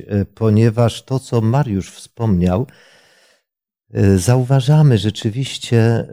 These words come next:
że, e, są tendencje do takiego pojmowania Bożego błogosławieństwa w sposób wymierny,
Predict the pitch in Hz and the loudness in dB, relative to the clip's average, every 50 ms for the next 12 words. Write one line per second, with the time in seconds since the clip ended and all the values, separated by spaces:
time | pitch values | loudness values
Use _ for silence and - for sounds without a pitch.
0 | 95 98 90 82 80 90 104 104 104 101 101 101 98 95 87 - _ _ - - | -4 -4 -4 -4 -4 -2 0 2 2 2 0 0 -2 -4 -6 -10 _ _ -20 -18
1 | - 95 98 101 98 98 95 92 95 98 98 98 98 98 101 101 104 - - - | -8 -4 -2 0 0 2 0 0 0 -2 -2 -4 -4 -4 -4 -4 -6 -8 -10 -14
2 | - - - 170 185 202 170 127 - - - 101 98 98 92 85 104 101 101 95 | -20 -10 -6 -4 -2 0 0 -2 -2 -2 0 0 2 2 2 2 2 2 2 2
3 | 92 87 - - - - - 98 92 92 92 90 82 80 98 92 - - - 95 | 0 -2 -4 -10 -14 -6 -2 0 0 0 -2 -4 -6 -6 -6 -6 -6 -6 -6 -8
4 | 90 - - 113 107 95 - - 104 101 - _ - 104 101 101 95 98 95 95 | -8 -6 -6 -6 -6 -4 -4 -4 -4 -4 -4 _ -4 -2 0 0 2 2 2 0
5 | 87 - 104 107 107 113 104 95 95 90 80 92 98 87 107 104 92 98 98 85 | 0 0 0 2 2 2 2 2 2 0 0 -2 -2 -2 -2 -2 -2 -2 -4 -4
6 | 85 95 92 87 90 92 87 - - 92 87 82 95 101 98 98 95 92 - - | -2 -2 -4 -2 -4 -6 -8 -6 -6 -6 -6 -2 0 2 2 2 2 0 -4 -8
7 | - 107 98 - - - - - 98 87 - - 101 90 - - 87 82 87 101 | -8 -6 -6 -6 -10 -16 -12 -8 -8 -8 -8 -8 -10 -10 -10 -14 -18 -8 -2 0
8 | 98 101 101 107 107 104 101 95 92 82 90 87 85 | 2 4 4 4 4 4 4 2 0 -2 -4 -4 -4